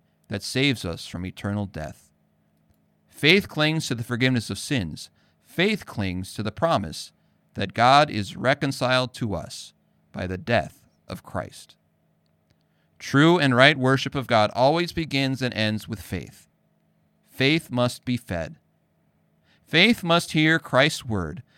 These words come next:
Faith must receive the sacrament of the altar.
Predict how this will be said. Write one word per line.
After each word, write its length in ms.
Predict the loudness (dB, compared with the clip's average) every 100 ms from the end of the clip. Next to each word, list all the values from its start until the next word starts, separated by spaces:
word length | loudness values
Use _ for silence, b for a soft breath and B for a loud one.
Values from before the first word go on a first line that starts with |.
| _
Faith 380 | _ 2 4 2
must 300 | 2 0 0
receive 520 | -2 -2 -2 -2 -2
the 100 | -4
sacrament 600 | -2 2 2 2 -4 -4 -6
of 120 | -4
the 100 | 0
altar. 420 | 0 -2 -10 -12